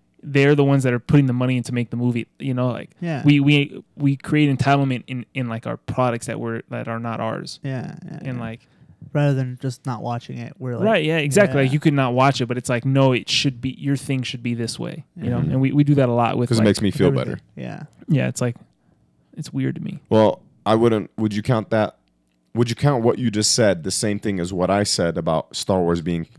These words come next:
Speaker 3: complete horseshit?
Speaker 1: Well, no, because Star, see, the problem is that I think companies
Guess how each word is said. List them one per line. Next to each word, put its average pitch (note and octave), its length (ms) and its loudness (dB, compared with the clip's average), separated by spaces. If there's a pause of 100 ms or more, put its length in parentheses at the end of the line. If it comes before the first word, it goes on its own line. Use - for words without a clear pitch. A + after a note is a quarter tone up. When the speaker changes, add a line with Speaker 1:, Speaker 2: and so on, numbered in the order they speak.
(140)
Speaker 3:
complete F#2 320 -4
horseshit? G2 500 0 (1120)
Speaker 1:
Well, E3 140 6
no, F3+ 180 4
because C#3 400 0 (240)
Star, - 400 -2
see, F3 280 -2
the D3+ 220 -4
problem D#3 460 2
is A#2+ 120 -2
that A#2 260 -2 (1200)
I C#3+ 120 -2
think D3+ 240 -2
companies D3 440 4